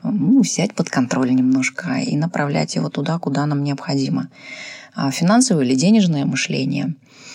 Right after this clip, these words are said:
Если оно неудовлетворительное, если вот этот есть внутренний зудёж, что что-то здесь не так –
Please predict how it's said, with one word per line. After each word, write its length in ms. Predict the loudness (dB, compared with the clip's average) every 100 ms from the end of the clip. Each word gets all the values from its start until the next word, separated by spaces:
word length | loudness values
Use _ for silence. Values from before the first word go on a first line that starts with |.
| -14
Если 400 | -4 2 2 4 2
оно 240 | 4 4
неудовлетворительное, 1300 | 4 4 4 4 2 2 4 2 2 0 2 0 -2 _ -10 -6
если 520 | -4 -2 -2 -2 -2
вот 200 | -2 -2
этот 240 | -2 -2 -2
есть 380 | 0 0 0
внутренний 680 | -2 0 0 0 0 2 2 -2 -8
зудёж, 680 | -4 0 2 4 4 2 -2 -6
что 200 | -6 -6
что-то 360 | -2 -4 -2
здесь 380 | -4 -2 -2 -2
не 100 | -2
так – 480 | 2 0 0 -4